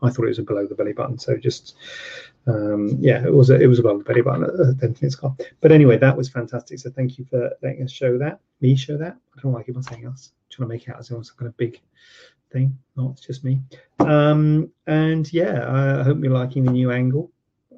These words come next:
I have to look it back at it, see if it's, we can do this all the time, but I'm not using my mic. Mic number one is not working. Uh, anyway,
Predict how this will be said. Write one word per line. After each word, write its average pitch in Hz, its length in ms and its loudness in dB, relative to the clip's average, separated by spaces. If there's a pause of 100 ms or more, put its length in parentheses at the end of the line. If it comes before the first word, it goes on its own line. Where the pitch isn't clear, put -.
I 135 40 -4
have 123 140 -8
to 131 100 -6
look 135 160 -2
it 143 80 -10
back 131 240 -8
at 135 40 -2
it, 139 200 -2
see - 180 -8
if 123 160 -4
it's, - 300 -18
we 131 100 -8
can - 100 -12
do 131 100 -10
this 120 200 -10
all 123 80 -4
the 120 80 -6
time, 127 360 -8 (160)
but 143 220 -8
I'm 123 160 -4
not 135 140 -4
using 127 200 -4
my 123 80 -2
mic. 135 400 -4 (680)
Mic 123 200 -2
number 120 180 -2
one 120 180 2
is 120 120 -6
not 127 120 -4
working. 139 460 -6 (500)
Uh, 151 380 4
anyway, 170 340 2